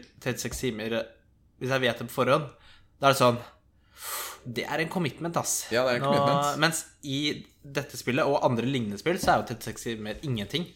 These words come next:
Speaker 1: Sånn Destiny, ikke sant? Husker
Speaker 2: Ja.
Speaker 1: jeg? Da er det sånn, vi har to tusen timer og sånn. Trettiseks timer, du har jo ingenting, liksom.
Speaker 2: Men
Speaker 1: Da er du
Speaker 2: men, for det er litt forskjell, da, fordi dette er jo ikke singleplayer sånn per se. Det er jo på en måte litt som Destiny, et sånt evighetsspill.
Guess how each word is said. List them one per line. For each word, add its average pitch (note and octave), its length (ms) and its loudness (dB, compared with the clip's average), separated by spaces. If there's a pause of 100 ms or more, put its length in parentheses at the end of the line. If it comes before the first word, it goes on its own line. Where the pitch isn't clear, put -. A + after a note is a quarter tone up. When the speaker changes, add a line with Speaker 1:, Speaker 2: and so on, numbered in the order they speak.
(200)
Speaker 1:
Sånn C#3 220 -2
Destiny, B2 380 -2
ikke - 100 -6
sant? C3+ 220 0 (580)
Husker C3+ 160 0
Speaker 2:
Ja. D3 80 6
Speaker 1:
jeg? C3 160 2
Da C3+ 80 8
er C3+ 80 6
det - 20 -2
sånn, C3+ 140 0
vi B2+ 60 4
har B2 100 -10
to B2+ 240 -4
tusen G#2+ 260 -8
timer G#2+ 240 -4
og F#2 80 -10
sånn. B2 140 -4
Trettiseks A#2+ 400 -6
timer, A2+ 180 -4
du C3+ 80 4
har A2 160 4
jo G#2+ 80 -2
ingenting, A2 480 -10
liksom. G#2+ 220 -4 (480)
Speaker 2:
Men C3+ 240 2 (160)
Speaker 1:
Da B2+ 160 8
er A2 40 6
du A2+ 200 -2 (400)
Speaker 2:
men, C3 240 0
for D#3 100 2
det D3 80 10
er D#3+ 60 2
litt D#3+ 80 -2
forskjell, E3 340 2
da, C3+ 140 4
fordi C3+ 240 0
dette C#3+ 180 -2
er G#2+ 140 4
jo G2 80 -4
ikke B2+ 180 2 (380)
singleplayer G2+ 1400 -2
sånn G2+ 320 -2
per A#2 100 -8
se. C#3 280 2 (300)
Det A#2+ 80 2
er A2 120 6
jo A#2+ 160 4
på D3+ 80 0
en D#3 80 -2
måte G#2+ 400 -2
litt A#2 180 -4
som D#3 100 -4
Destiny, A#2+ 360 -2
et D3 80 -6
sånt G#2+ 240 -4 (240)
evighetsspill. G2 540 -2